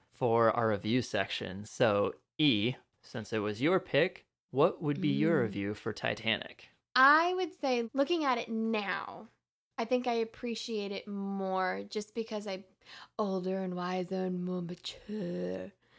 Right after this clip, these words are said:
Speaker 2: It's less about the love story so much as the humanity surrounding the ship
Speaker 1: Mm-hmm.
Speaker 2: and those people on it. So I would say it's a heart-wrenching portrayal of a tragic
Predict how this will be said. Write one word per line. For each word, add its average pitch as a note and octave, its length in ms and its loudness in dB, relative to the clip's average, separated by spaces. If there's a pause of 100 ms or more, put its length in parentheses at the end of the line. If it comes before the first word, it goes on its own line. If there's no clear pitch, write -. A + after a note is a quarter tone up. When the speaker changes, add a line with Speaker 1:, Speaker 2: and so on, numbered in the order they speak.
(340)
Speaker 2:
It's B3 200 4
less C4+ 380 4
about C4+ 340 4
the A3+ 100 0
love G3 420 0
story E4 680 -4
so B3+ 260 -4
much A3 340 -4
as G#3+ 200 -4
the G3 100 -4
humanity F#3+ 1120 -6 (220)
surrounding F3+ 1080 -6 (180)
the F#3 100 -8
ship - 360 -6 (500)
Speaker 1:
Mm-hmm. G#2 180 -10
Speaker 2:
and G2 120 -2
those F#2+ 140 -4
people F#2 360 -10
on B1 220 -6
it. B1+ 160 -14 (400)
So - 160 -4
I A#3 180 6
would B3+ 200 -2
say A3 460 -2
it's - 800 -8 (460)
a G3+ 60 -6
heart-wrenching A3 1080 -2
portrayal F#3+ 800 0
of G3 140 -4
a G3 60 -4
tragic F#3+ 1120 -4